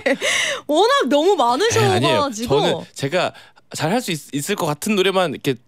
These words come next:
Speaker 2: 찾아서
Speaker 1: 이게 본인
Speaker 2: 하니까
Speaker 1: 느낌으로 이게.
Speaker 2: 네, 그런 거지.
Speaker 1: 어, 아닌데?
Speaker 2: 네.
Speaker 1: 아닌가? 이제 팬, 팬, 팬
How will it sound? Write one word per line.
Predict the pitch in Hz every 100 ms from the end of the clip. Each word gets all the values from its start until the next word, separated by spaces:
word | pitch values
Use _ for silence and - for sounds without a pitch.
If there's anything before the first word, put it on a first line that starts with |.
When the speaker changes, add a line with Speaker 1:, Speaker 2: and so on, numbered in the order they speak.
| _ _ -
Speaker 2:
찾아서 | - 196
Speaker 1:
이게 | -
본인 | -
Speaker 2:
하니까 | 370 427 330 311
Speaker 1:
느낌으로 | 415 427 381 311
이게. | 247 233 208
Speaker 2:
네, | 110 107
그런 | 90 131 135
거지. | 113 95 98 95 107 90 82
Speaker 1:
어, | 175 175 175 160
아닌데? | 269 349 92 87 277
Speaker 2:
네. | 104 - - - - - - - -
Speaker 1:
아닌가? | 202 202 190 262 427 -
이제 | 269 269
팬, | 220 440 427
팬, | 415 554
팬 | 587